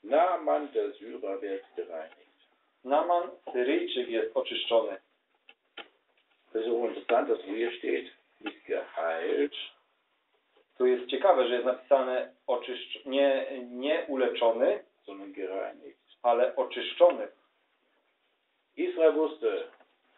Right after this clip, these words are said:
Speaker 1: Aussatz ist etwas, wovon wir gereinigt werden müssen.
Speaker 2: Izrael wiedział, ten trąd to jest coś, od czego musimy być oczyszczeni.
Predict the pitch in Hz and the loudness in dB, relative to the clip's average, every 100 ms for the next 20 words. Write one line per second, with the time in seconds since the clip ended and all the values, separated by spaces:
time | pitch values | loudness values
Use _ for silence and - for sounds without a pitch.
0 | _ - 180 202 220 220 - - _ _ | _ 8 8 8 6 6 2 -12 _ _
1 | _ 139 127 135 143 - 139 127 123 131 | _ -16 -12 -8 -6 0 0 0 -8 -10
2 | 123 123 131 170 202 151 120 107 95 87 | -10 -2 4 6 4 2 -2 -2 -2 -10
3 | - _ _ _ _ _ _ - 127 139 | -14 _ _ _ _ _ _ -12 -4 4
4 | 147 139 123 151 156 120 110 110 - _ | 6 6 4 -4 2 4 4 0 -14 _
5 | - 113 - 131 160 208 - 143 135 123 | -18 -16 -6 4 4 4 -2 -2 0 -2
6 | - - 170 202 - 135 - 156 156 143 | -8 0 2 2 -4 -8 -4 -2 0 -2
7 | 131 156 139 135 - 135 - - - 135 | -4 -8 -6 -8 -8 -10 -8 -2 2 2
8 | 110 | 0